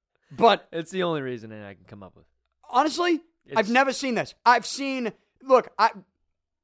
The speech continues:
Speaker 2: I'm not telling you throwing at someone's head is the right thing to do, but it's not the first time it's happened, and guess what? It won't be the last. So let's not act like throwing at someone's head, as much as we think it's not the right thing to do, let's not act like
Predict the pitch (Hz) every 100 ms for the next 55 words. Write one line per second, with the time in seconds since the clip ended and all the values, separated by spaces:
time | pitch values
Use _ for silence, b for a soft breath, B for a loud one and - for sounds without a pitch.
0 | _ 180 226 269 269 247 254 262 247 233
1 | 247 240 - 226 208 208 208 170 185 180
2 | 185 170 135 117 90 _ _ - 180 160
3 | 190 185 190 254 294 302 302 294 269 285
4 | 285 294 262 b 226 233 240 220 214 208
5 | b 196 185 202 202 196 170 127 95 -
6 | _ - 214 247 269 349 320 311 311 269
7 | 262 233 254 254 247 - 254 254 190 202
8 | 190 185 143 156 180 214 269 233 277 294
9 | 294 285 240 214 240 254 294 311 339 339
10 | 330 359 277 247 - 302 320 320 311 320
11 | -